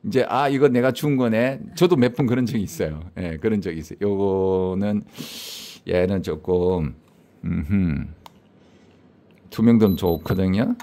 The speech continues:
얘는 다이아긴 다이아인데, 어, 다이아긴 다이아인데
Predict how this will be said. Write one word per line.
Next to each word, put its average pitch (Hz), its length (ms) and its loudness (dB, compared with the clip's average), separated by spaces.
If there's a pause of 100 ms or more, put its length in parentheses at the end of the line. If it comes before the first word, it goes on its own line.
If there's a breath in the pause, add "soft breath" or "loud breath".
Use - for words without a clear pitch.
(100)
얘는 82 160 -2
다이아긴 92 460 2
다이아인데, 85 640 0 (1800 loud breath)
어, 82 640 2
다이아긴 85 400 0
다이아인데 85 1000 2